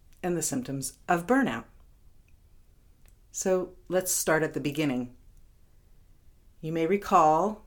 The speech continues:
that there are different kinds of responses to trauma. We have activation, fight, flight. We have the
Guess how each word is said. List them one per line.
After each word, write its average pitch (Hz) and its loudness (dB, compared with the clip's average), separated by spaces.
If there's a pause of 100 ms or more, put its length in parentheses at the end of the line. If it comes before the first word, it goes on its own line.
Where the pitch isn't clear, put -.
(140)
that 143 -8
there 151 -2
are 147 -2
different 156 -6
kinds 151 -2
of 147 -4 (200)
responses 143 -4 (100)
to 143 -8
trauma. 131 -8 (1400)
We 135 -10
have 123 -10
activation, 151 -4 (680)
fight, - -6
flight. 190 0 (420)
We 135 -12
have 127 -6
the 127 -8